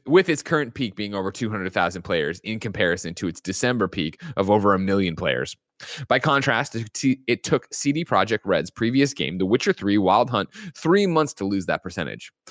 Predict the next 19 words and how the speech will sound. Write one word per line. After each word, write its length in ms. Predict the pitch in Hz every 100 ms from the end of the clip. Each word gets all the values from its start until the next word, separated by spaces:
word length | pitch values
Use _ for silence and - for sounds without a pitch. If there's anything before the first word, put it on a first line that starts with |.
| -
However, 400 | - 104 107 101 123
The 60 | 101
Witcher 200 | 98 98
Three 180 | 95
started 320 | 92 110 98 95
from 140 | 101
a 60 | 95
much 220 | 101 -
lower 280 | 104 143 107
peak 300 | - 85 - - 117
of 80 | 95
around 340 | 101 90 95
ninety-two 520 | 101 107 110 104 98
thousand 460 | - 80 80 85 78 -
at 180 | 87 -
launch 540 | 95 82 67 - - - -
in 120 | 90
two 220 | - 101
thousand 380 | 82 69 62